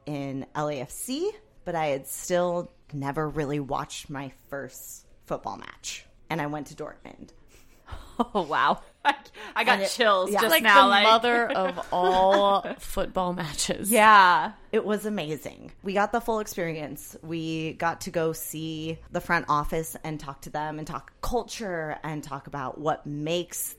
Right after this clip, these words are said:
Speaker 1: the Yellow Wall, what the Yellow Wall is, and how we should not try and copy that, but try and be our own thing and make it true to us. And then everything leading up to it, seeing their origins and all that, I get to go watch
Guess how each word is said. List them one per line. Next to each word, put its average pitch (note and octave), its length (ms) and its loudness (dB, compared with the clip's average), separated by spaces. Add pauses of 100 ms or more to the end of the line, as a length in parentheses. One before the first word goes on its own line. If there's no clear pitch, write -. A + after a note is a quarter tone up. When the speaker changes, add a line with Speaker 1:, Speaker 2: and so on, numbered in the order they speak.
Speaker 1:
the D#3+ 80 -8
Yellow D3 260 -2
Wall, F3+ 680 -2
what D3 200 -8
the C#3 80 -12
Yellow C#3+ 260 -6
Wall C3 320 -8
is, E3 400 0 (380)
and D#3+ 180 -4
how D3+ 220 0
we D#3 300 -6
should D3 260 -8 (320)
not E3 420 -2
try D3 200 -8
and C3 180 -12
copy E4 420 -4
that, E4+ 300 -4 (440)
but D#3 400 -4
try F3 220 -6
and D3+ 160 -4
be D3 140 -4
our C#3+ 220 -2
own D#3+ 200 -4
thing D#3 420 -10
and D3 160 -8
make C#3 200 -10
it - 100 -14
true E3+ 200 -10
to C#3+ 200 -8
us. - 560 -4 (220)
And F3 240 0
then D#3 340 -2
everything G3 400 -2
leading F3 280 -6
up D3 160 -8
to D#3 160 -10
it, D3+ 220 -8
seeing D3 500 -10
their C3 500 -10 (100)
origins F3 640 -2
and D3+ 80 -8
all C#3+ 180 -4
that, C#3+ 360 -4 (200)
I D3+ 120 -2
get C3+ 180 -8
to - 80 -14
go C#3+ 160 -4
watch C3+ 640 -6